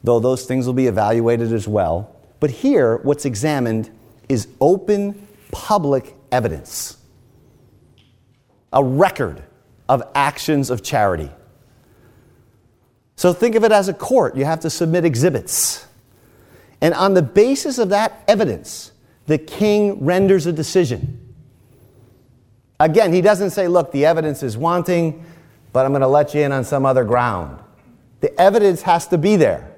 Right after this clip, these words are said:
He renders a decision about our eternal destinies, uh, based on public, open evidence. No clean room, no dinner.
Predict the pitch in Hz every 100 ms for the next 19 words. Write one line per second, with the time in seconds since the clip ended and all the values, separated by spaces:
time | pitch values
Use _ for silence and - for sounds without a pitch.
0 | _ _ _ _ _ _ _ _ - 185
1 | 170 196 214 208 190 170 - 214 190 202
2 | 180 170 165 156 139 196 202 190 180 170
3 | - 151 117 90 - _ _ _ 127 113
4 | - - 175 208 202 - - - _ 139
5 | 165 165 165 160 - - - 185 190 180
6 | - - - 175 170 170 156 - 147 131
7 | 110 - - - 131 214 247 233 254 240
8 | 226 240 202 175 165 160 - - _ _
9 | _ _ _ _ _ _ 131 190 214 202
10 | 202 110